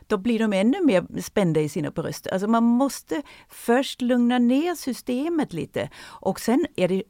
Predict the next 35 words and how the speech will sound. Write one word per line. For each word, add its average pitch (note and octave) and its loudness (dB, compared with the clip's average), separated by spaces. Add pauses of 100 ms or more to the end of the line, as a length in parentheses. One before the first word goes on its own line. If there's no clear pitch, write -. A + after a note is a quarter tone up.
ganska G3+ 0
snabbt - -4
att D#3+ -6
man D#3 -4
lägger C#3+ -4
till C4 -4
östrogen, D#3 -6 (220)
därför E3+ -2
det F3+ 0
måste F3 -4
stabilisera. F3 -6 (300)
Därför F3+ -8
det G3+ 0
har G#3+ -2
vi A3 -2
ju, F#3+ -2 (160)
ah, D#3 -4 (180)
ja, F3 0 (340)
det G#3 0
finns G#3+ -2
ju G3 2
det F#3 0
här, F3 0
de F3 -4
här E3+ -2
styrande G3+ 0
hormonerna D#3+ -2
från D3+ -6
hypofysen, D#3 -6 (280)
F - -2
S - -12
H. C#3+ -10 (500)
Alltså E3+ -6
follikelstimulerande E3 -4
hormon. D3 -6